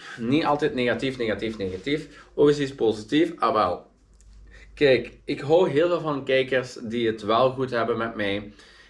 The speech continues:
Die wel leuke dingen willen doen met mij. En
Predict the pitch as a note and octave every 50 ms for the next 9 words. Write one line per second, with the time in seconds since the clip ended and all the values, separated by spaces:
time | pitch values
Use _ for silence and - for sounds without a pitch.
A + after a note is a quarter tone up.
0 | _ _ _ - A#2+ A#2 A2+ A2+ A2+ A2 A2 G#2+ G#2+ G#2+ - - G#2 A#2 C3+ D3+
1 | D#3+ D3 C#3 C3+ C3 C3+ - A#2+ A2 A#2 A2+ A#2 A#2 A2+ A2 A2 G#2 G#2+ - G#2+
2 | G#2+ G#2 G#2 G#2 G2 G2 G#2 G2 F#2 F2+ F2+ F#2 F#2 F#2+ - - _ - - -
3 | _ _ _ _ - - - - - - _ _ - F2+ F#2 F#2 F#2 F#2+ F#2 F2+
4 | F2+ F2+ F2+ F2 F2 F2 F2 F2 E2 -